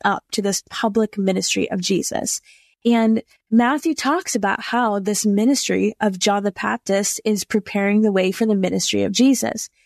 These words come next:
And so what we start to see in chapter three are some of the key themes that are gonna be key elements, not just in the book of Matthew, but in the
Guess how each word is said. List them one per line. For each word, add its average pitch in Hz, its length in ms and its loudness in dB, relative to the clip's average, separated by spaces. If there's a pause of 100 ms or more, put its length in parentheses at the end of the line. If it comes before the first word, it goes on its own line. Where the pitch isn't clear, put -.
(180)
And 240 100 0
so 294 160 2
what 269 240 0
we 277 80 0
start 349 360 0
to 330 60 0
see - 540 -2
in 220 100 2
chapter 233 400 0
three 190 460 -2
are 202 80 -2
some 233 260 2
of 202 140 2
the 196 160 -2
key 254 380 2
themes 196 560 2 (260)
that 214 100 2
are 214 80 2
gonna 208 200 0
be 190 180 -4
key 233 400 2
elements, 185 500 -2 (180)
not 208 260 2
just 311 200 -2
in 302 60 2
the 247 80 4
book 208 180 0
of 196 80 -2
Matthew, 196 540 0
but 190 180 -2
in 208 220 0
the 190 180 0